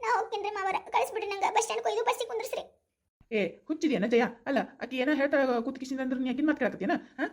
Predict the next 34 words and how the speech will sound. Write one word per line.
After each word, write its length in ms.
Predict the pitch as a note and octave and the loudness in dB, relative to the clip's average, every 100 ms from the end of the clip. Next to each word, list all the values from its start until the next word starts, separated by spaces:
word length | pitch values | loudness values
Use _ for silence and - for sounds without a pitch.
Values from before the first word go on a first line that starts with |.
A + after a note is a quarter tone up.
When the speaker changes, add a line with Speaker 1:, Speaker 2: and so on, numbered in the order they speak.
| - | -4
Speaker 2:
ನೋಡು, 320 | B3 G#3 - | 0 0 0
ಈ 80 | - | -2
ಮನ್ಯಾಗ 360 | A3+ A3+ A3 C4 | 2 2 4 4
ನಾ 180 | C4+ A#3 | 4 2
ಯಜಮಾನ್ 320 | A3 A3+ A3+ | 0 0 0
ಇದೀನಿ. 200 | A3+ - - G3+ | 0 -2 -6 -2
ನಾ 180 | G#3 A#3+ | 0 0
ಏನಾರ 280 | A#3+ A#3+ | 0 0
ಅಂದ್ನಂದ್ರ 420 | A3+ A#3 A#3+ A#3 D4 | 2 2 2 2 4
ನೀ 140 | C4+ | 2
ಅದಾಳ 240 | G#3 G#3+ | 2 2
ಅದು 160 | A3 A3+ | 2 0
ಕರೆದು 220 | A#3 A3 | 0 0
ಮಾಡು. 200 | G#3+ G#3 - - | 0 -2 -4 -6
ಇಲ್ಲ 160 | A3+ B3 | 2 4
ನಮ್ಮ 200 | A3+ G#3+ | 4 2
ಅವ್ವ 140 | B3 | 0
ಏನಾರ 180 | A#3+ A#3+ | 0 0
ಅಂದ್ಲಂದ್ರ 320 | A#3 A#3 A#3+ | 0 0 -2
ಅಟ್ಟ 140 | A#3 A#3 | -2 0
ನೀ 120 | C#4 C4 | 0 2
ಮನ್ಸಿಗೆ 260 | A3+ A#3+ | 0 0
ತಗೋ. 260 | A#3+ G#3 - - F#3+ | 0 2 0 -6 2
ಈ 20 | |
ಬ್ಯಾರೆಯವ್ರ್ 360 | G#3 G#3+ B3 | 4 4 4
ಏನಂದ್ರೂ 480 | A3+ A#3+ B3+ A3+ A#3+ | 2 2 0 0 0
ನೀ 60 | E4 | 2
ಮನ್ಸಿಗೆ 280 | A#3+ A#3+ A3+ | 2 0 0
ತಗೋದಿಲ್ಲ, 320 | G#3 A3 A3 | 2 2 4
ಜರೂರತ್ 340 | G3+ A#3 B3+ | 4 2 4
ಇಲ್ಲ 100 | F#4 | 4
ಇಲ್ಲಿ. 160 | E4+ - - _ A#3+ | 4 2 -8 _ 4
ಏ, 100 | A3+ - A3 | 4 2 -2
ಗಿರ್ಜಿ, 240 | C#4 D#4 | 4 4